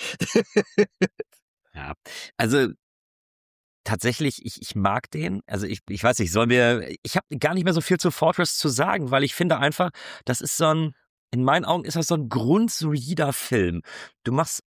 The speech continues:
Speaker 2: nichts falsch. Ich, ich würd ihn jetzt aber auch nicht hervorheben und sagen, „Boah, das ist aber, den muss jetzt jeder mal gesehen haben.“ Also für mich ist es so, so ein grundsolider Film, den man so alle paar Jahre einfach schauen kann und mit dem einfach eine gute Zeit hat, weil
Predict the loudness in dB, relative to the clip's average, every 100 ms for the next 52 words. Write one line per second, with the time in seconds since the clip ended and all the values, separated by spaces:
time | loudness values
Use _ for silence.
0 | -4 0 0 -2 -4 -10 -2 0 2 0
1 | -4 -6 -6 -8 -10 -4 -2 0 2 2
2 | 2 0 0 0 2 2 2 0 0 0
3 | 2 2 0 -2 2 4 4 0 -12 -18
4 | -20 _ -2 2 4 4 2 0 0 0
5 | 2 4 4 2 0 -2 -2 0 0 0
6 | -6 -6 -6 -6 -6 -8 -6 -6 -4 0
7 | 2 0 -6 -6 -4 -4 -6 -14 -2 0
8 | 2 0 -4 _ -20 -20 -20 -20 _ 0
9 | 2 2 2 2 4 2 0 0 2 2
10 | 0 -6 _ _ _ -6 -2 0 0 2
11 | 4 4 2 2 2 0 0 0 0 0
12 | -2 -6 -2 2 2 0 -2 -4